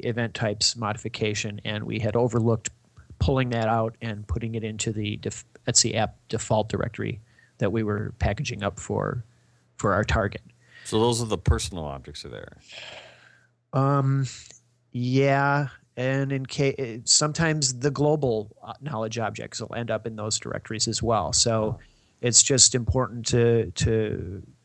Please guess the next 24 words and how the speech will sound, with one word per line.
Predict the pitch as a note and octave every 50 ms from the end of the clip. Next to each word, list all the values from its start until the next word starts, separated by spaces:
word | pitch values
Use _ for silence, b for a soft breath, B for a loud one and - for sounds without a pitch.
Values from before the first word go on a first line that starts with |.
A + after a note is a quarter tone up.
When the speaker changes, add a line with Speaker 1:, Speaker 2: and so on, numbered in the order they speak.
| _ _ -
Speaker 1:
go | - C3 C3 B2+ B2 B2 B2 A#2+ A#2 -
to | - - - A#2+
all | - C3+ D3
the | C3+ B2+
places | - - C3+ B2+ - - B2 A#2
that | A#2+ A#2+ -
could | - A#2 -
potentially, | - - - - B2 A#2+ - - A#2 A2+ A2 A2 G#2+ A#2 A#2 - _ _ _ _ _ _ _ _ _ _ _ _ -
uh, | - - - - F2+ E2+ C2 B1+ E2 _ _ _
have | - - B2+ B2 A#2 A2+
those, | A#2 A2 G#2 A#2 - - - - _ _ _ _ _ _ - A#2 A#2+ - F2+ -
get | - C3+ C3+
those | - B2+ -
things | - B2 A#2 -
captured | - B2 A2+ - - A#2 A2+
if | - -
you're | A#2 G#2+
using | A2+ G#2+ - A#2 G2+
the | G#2
U | G2+ G2+ G2+ G2
I | - E2
for | D#2+ - -
this | - G#2+ -
development. | - A2 G2 G2+ F#2+ - - G#2 -